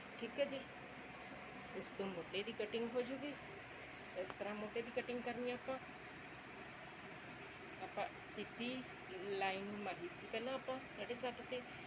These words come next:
ਫਿਰ ਇਸ ਤੋਂ ਇੱਕ ਇੰਚ ਅੰਦਰ ਨੂੰ ਕੀਤਾ ਹੋਇਆ ਸੀਗਾ ਕਾਟ ਵਾਸਤੇ, ਕਿਉਂਕਿ ਇਹਦੀ ਝੋਲ ਨਹੀਂ ਪੈਂਦੀ ਇਸ ਨਾਲ। ਜੇ ਆਪਾਂ ਇੱਕ ਇੰਚ ਫਰੰਟ ਸਾਈਡ ਨੂੰ ਅੰਦਰ ਦੀ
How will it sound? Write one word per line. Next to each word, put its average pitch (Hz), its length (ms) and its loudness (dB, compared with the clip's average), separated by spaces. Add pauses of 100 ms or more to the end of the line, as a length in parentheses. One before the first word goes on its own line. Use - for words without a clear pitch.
(240)
ਫਿਰ 214 200 6
ਇਸ 220 260 4
ਤੋਂ 240 120 4 (100)
ਇੱਕ 220 260 2
ਇੰਚ 233 460 6 (440)
ਅੰਦਰ 208 240 6
ਨੂੰ 196 120 2
ਕੀਤਾ 185 300 0
ਹੋਇਆ 165 240 0
ਸੀਗਾ - 280 -6 (680)
ਕਾਟ 196 340 8
ਵਾਸਤੇ, - 320 0 (320)
ਕਿਉਂਕਿ 196 300 0
ਇਹਦੀ 208 340 2 (580)
ਝੋਲ 240 260 12
ਨਹੀਂ 170 140 2
ਪੈਂਦੀ 156 800 -4
ਇਸ 180 140 0
ਨਾਲ। 156 220 -2 (180)
ਜੇ 175 140 0
ਆਪਾਂ 175 200 0
ਇੱਕ - 220 0
ਇੰਚ 175 300 0
ਫਰੰਟ 175 340 -2
ਸਾਈਡ 175 300 2
ਨੂੰ 185 180 2
ਅੰਦਰ 170 240 2 (100)
ਦੀ - 60 0